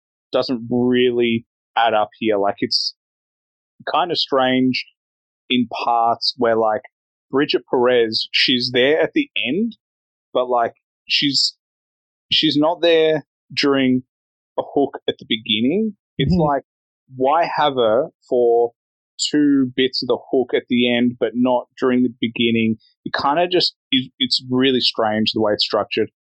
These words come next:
Speaker 1: It's also unnecessarily long for what type of song it is. Like, it just
Speaker 2: Yeah.
Speaker 1: goes on and on and on. Um, this is one that could probably be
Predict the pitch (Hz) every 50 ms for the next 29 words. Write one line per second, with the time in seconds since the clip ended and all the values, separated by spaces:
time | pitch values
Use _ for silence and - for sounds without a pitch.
0 | _ _ - 131 - 147 143 131 - - 160 160 156 - _ _ _ _ _ _
1 | _ - 127 123 123 120 123 120 - - - - 117 113 113 113 110 104 107 101
2 | 95 95 101 120 160 180 180 - _ _ _ _ _ _ _ _ - - 123 120
3 | 120 120 120 120 120 120 123 127 _ _ _ _ _ _ _ _ _ _ _ _
4 | _ _ - 127 120 120 117 117 120 - - - 131 120 - - - - 113 110
5 | 117 123 131 139 151 170 175 - - 113 - - 123 127 127 139 - 165 165 -
6 | 113 160 151 - - 98 104 107 113 127 151 151 131 110 - - 104 104 110 117
7 | 117 107 104 73 95 104 117 143 190 196 - _ _ _ _ _ _ - 113 113
8 | 113 113 110 107 107 107 113 _ _ - 139 - - 196 190 160 156 143 139 143
9 | 143 131 123 - - _ _ - - 127 - - - - 123 123 135 135 131 123
10 | 127 120 120 120 120 117 120